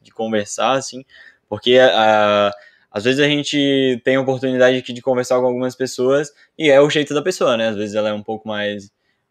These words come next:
quietinha ou às vezes ela fala mais. E, e, tipo,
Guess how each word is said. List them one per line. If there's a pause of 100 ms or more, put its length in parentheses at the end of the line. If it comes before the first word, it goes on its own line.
(140)
quietinha
ou
às
vezes
ela
fala
mais. (360)
E,
e,
tipo,